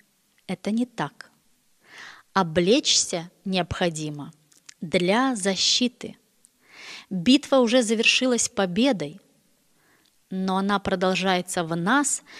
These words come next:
потому что борьба заключается в выборе. Либо поверить в это,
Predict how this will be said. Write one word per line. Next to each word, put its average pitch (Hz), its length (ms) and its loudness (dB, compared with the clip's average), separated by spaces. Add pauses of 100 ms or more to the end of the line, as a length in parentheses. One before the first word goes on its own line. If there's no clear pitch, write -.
(240)
потому 208 400 -2
что - 260 -4
борьба 170 580 0
заключается 190 880 -4
в 175 60 -8
выборе. 180 640 0 (1120)
Либо 185 380 0
поверить 170 640 -4
в 202 100 -4
это, 226 440 -4